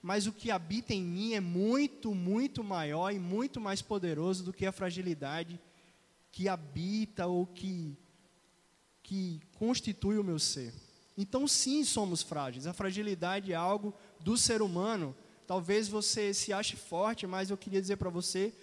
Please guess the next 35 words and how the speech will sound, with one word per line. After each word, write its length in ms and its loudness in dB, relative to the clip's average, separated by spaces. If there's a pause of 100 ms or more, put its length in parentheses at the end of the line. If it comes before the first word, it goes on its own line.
(180)
que 100 -4
você 280 6
é 40 0
muito 240 -2
mais 180 -2
frágil 340 -4
do 40 -12
que 100 -8
você 220 -4
imagina. 600 -6 (680)
Mas 160 -2
se 120 0
você 300 0
acredita 500 -2
em 60 0
Jesus, 640 -2 (340)
com 220 2
certeza, 720 0 (400)
você 520 0 (200)
tem 200 2
um 160 0
Deus 540 0 (220)
muito 480 0
mais 260 -2
forte 520 -2 (380)
do 140 -4
que 360 -4
a 80 0
sua 260 -4
fragilidade. 760 -8 (260)
E 60 -6
por 260 4
vezes 380 0
o 80 0
nosso 560 -2